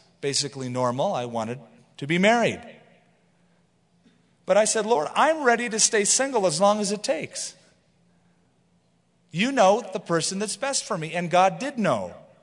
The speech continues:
And she has fulfilled my life.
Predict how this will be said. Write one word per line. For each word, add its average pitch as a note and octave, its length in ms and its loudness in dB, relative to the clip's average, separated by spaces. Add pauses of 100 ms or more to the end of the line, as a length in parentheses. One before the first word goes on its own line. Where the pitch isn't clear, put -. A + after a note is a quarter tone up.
(1300)
And C#3 140 -10
she A3 180 -2
has F3+ 200 0
fulfilled F3 640 -2
my C#3 180 0
life. G2 480 -10